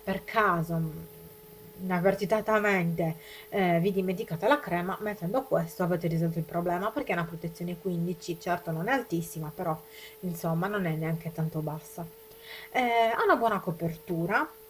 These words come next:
però diciamo che è un fondotinta che più che altro resiste, eh, tanto all'acqua, quindi un fondotinta waterproof,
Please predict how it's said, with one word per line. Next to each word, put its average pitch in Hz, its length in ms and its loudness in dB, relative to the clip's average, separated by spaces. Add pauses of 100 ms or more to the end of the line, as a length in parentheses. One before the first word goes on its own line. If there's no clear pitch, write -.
(600)
però 196 200 6
diciamo 220 540 2
che - 120 -6
è 202 40 4
un 190 60 2
fondotinta 196 720 0
che 170 300 2
più 208 140 -4
che 214 100 -4
altro 190 540 4 (320)
resiste, 202 680 4
eh, 185 300 2
tanto 185 260 -2
all'acqua, 170 420 -2
quindi 196 220 -2
un 160 80 0
fondotinta 180 560 -2
waterproof, 175 1000 -2